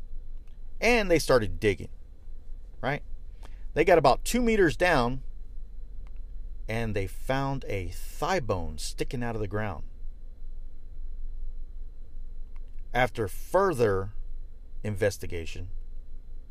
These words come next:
it turned up to be over twelve hundred bones that they found in that basement.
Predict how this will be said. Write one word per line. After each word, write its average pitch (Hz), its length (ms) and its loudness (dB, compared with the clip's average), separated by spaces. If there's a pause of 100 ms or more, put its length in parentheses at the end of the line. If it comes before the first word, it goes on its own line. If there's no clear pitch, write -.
(500)
it 156 140 2
turned 151 300 4
up 165 180 6
to 127 80 0
be 120 500 0 (680)
over 120 280 6
twelve - 480 4
hundred 196 480 -4
bones 113 600 2 (240)
that - 120 -2
they 131 100 2
found 117 440 2
in 127 220 2
that 120 180 4
basement. 107 400 2